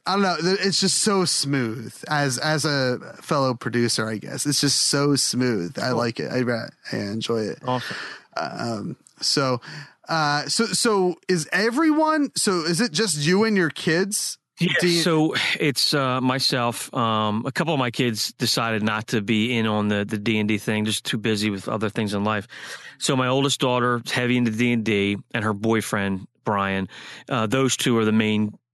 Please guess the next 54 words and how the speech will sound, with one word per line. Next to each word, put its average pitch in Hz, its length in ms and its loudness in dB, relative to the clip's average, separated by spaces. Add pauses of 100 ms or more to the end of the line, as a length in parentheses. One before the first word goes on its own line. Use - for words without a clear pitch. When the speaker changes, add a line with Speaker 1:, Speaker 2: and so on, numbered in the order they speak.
Speaker 2:
uh, 113 160 0
ones 104 460 0
behind 104 640 -2 (400)
doing 123 200 2
the 101 80 2
D 107 180 2
and 101 100 0
D 104 140 2
thing 95 420 -2
with 104 160 -6
the, 101 180 -2 (440)
as - 60 -6
far 143 120 2
as 113 100 0
they 120 120 0
have 120 200 -2
the 107 80 2
skills, 110 520 2
they 107 120 2
know 104 280 2
the, 104 100 0
how 101 140 -4
to 101 80 -4
play 104 380 0
it, 104 120 -4
they 104 80 -8
Speaker 1:
Yeah. 104 140 0
Speaker 2:
know 101 100 0
the, 101 160 0 (240)
the 127 80 -2
rules, 113 480 2
they 110 80 0
have 104 160 -2
all 107 120 0
the 107 60 0
books 104 540 -2
and 104 180 0
the 101 80 2
dice, 104 520 0
and 101 120 0 (280)
so - 140 0
that's 127 200 0
all 110 380 0
comes 113 360 0
with 101 140 -2
them. 101 420 -2 (460)
Uh, 123 240 0
and 120 80 0
then 123 180 2
my 113 220 2
daughter 107 280 2
Shayna 127 600 0
is 110 140 -4
number 107 460 0